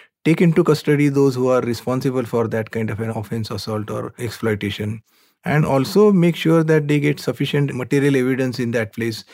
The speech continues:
whereby the case can be put up in the court and charge sheet can be prepared. As a part of that preparation,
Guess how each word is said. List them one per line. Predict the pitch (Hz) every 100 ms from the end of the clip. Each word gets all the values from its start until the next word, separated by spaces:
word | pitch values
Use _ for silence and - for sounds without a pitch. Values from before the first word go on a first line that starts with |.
| - - _
whereby | 123 123 131 135 135
the | 131 127
case | 131 131 -
can | 123 120
be | 127 123
put | 123 117 123
up | 123
in | 123
the | 123
court | 120 120 117 -
and | 117 117 113
charge | 120 110
sheet | 120 -
can | 113 113
be | 107
prepared. | 110 104 107 113 _
As | - 135
a | 151
part | 151 156
of | 170 156
that | 156 151 _
preparation, | 139 143 160 156 131 110